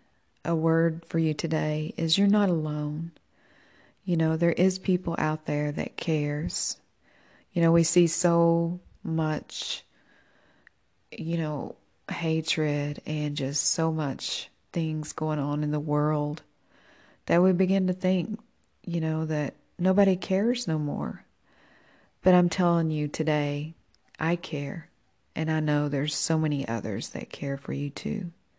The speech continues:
So, you know, don't let,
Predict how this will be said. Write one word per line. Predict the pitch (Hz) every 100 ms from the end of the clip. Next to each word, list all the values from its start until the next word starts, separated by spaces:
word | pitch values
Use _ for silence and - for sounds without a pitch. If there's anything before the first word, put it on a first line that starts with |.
| _ _ _ _ _ _ _ _ _
So, | - - 180 165 165 - _ _ _ _ _ _ _ _
you | 202 214
know, | 208 202 196 - _ _ _ _ _ _ -
don't | 214 226 - 208
let, | 208 196 - -